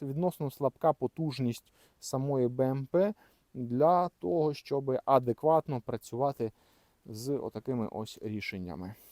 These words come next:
Хоча я думаю, що на Б М П цілком можна би було зробити адекватний колісний трал, який вона собі буде пхати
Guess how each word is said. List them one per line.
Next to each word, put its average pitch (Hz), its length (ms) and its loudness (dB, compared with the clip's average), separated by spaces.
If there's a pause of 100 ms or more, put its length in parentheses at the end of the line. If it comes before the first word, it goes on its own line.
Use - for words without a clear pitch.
(640)
Хоча - 280 -2
я 359 60 4
думаю, 277 280 2
що 190 380 2
на 175 200 -2
Б 165 140 2
М 170 100 2
П 185 120 4
цілком 139 360 -2
можна 123 240 0
би 110 120 -4
було 117 260 2
зробити 110 480 0 (380)
адекватний 117 580 0
колісний 104 500 -4
трал, 113 420 0 (160)
який 104 280 -6
вона 101 240 -6
собі 101 300 -10
буде 98 200 -6
пхати 104 480 -4